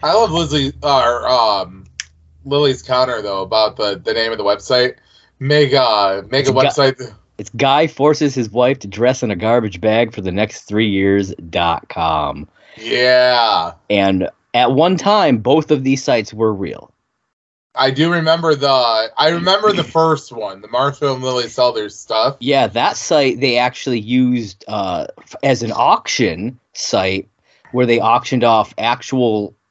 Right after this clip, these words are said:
Speaker 2: uh, wardrobe from the show
Speaker 1: Yeah.
Speaker 2: for, uh, a children's hospital charity. So I
Speaker 1: I
Speaker 2: thought
Speaker 1: mean,
Speaker 2: that,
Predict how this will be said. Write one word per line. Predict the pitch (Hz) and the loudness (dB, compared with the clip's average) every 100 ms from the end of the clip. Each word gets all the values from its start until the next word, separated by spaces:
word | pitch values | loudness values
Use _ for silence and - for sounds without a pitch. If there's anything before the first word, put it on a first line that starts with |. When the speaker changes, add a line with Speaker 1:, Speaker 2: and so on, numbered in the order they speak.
| _ 101 | _ -4
Speaker 2:
uh, | 95 87 85 71 | -2 -2 -4 -6
wardrobe | 90 113 165 185 120 113 101 | -4 2 4 4 2 0 0
from | - 127 | 2 4
the | 127 | 2
show | - 180 165 71 76 95 _ | 0 2 4 2 -6 -14 _
Speaker 1:
Yeah. | 127 117 101 87 _ | -4 -2 -2 -8 _
Speaker 2:
for, | 117 110 107 104 | 0 4 4 4
uh, | 101 | 2
a | 95 | 0
children's | - 151 123 127 | 0 0 0 -2
hospital | 123 123 120 - 92 | 0 0 -2 -8 -8
charity. | - 85 67 69 - - _ _ _ _ _ _ _ | -6 -8 -8 -10 -16 -20 _ _ _ _ _ _ _
So | - 104 | 0 2
I | |
Speaker 1:
I | 127 | 4
Speaker 2:
thought | 113 | 2
Speaker 1:
mean, | 110 | 2
Speaker 2:
that, | 120 | 0